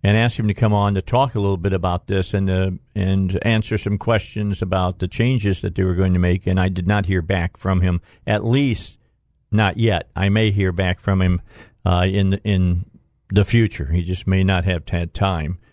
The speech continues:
They've been kinda running around getting this stuff done,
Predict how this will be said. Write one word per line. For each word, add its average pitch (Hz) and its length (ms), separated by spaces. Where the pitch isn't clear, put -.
They've 87 160
been 90 160
kinda 95 280
running 101 300
around 92 380
getting 90 220
this 90 120
stuff - 380
done, 85 400